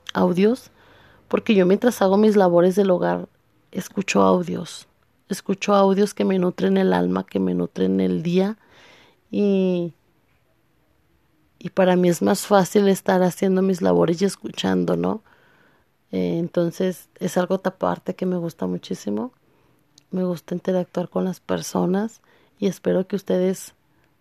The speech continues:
pues, les parezca padre esta idea. Y cualquier cosa, pues, les digo, escríbanme en mi correo, se los voy a dejar aquí abajito.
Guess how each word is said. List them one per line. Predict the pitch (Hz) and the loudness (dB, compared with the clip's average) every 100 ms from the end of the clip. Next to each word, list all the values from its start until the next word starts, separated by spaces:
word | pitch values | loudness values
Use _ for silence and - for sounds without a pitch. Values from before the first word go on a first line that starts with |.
| - | -4
pues, | 190 180 | -2 0
les | 175 | -2
parezca | - 185 175 - - | -2 0 0 -4 -6
padre | - 185 180 180 180 - | 0 2 4 2 2 0
esta | 170 - | -2 0
idea. | 180 185 208 254 - - - _ | 2 2 0 -2 -12 -20 -20 _
Y | 185 185 170 | -6 -4 -4
cualquier | - 170 160 175 | -2 -2 -2 -4
cosa, | - 185 190 | -2 -4 -4
pues, | 196 190 | -8 -6
les | 175 170 | -6 -6
digo, | 180 185 | -6 -8
escríbanme | 156 175 180 190 | -8 -6 -4 -4
en | 190 | -4
mi | |
correo, | 185 175 170 190 | -4 -4 -2 -2
se | 190 196 | -4 -6
los | 180 | -6
voy | 165 - | -4 -2
a | |
dejar | - 180 180 | -2 -2 -4
aquí | 175 - | -6 -6
abajito. | 180 175 - 190 233 262 | -6 -8 -12 -10 -10 -10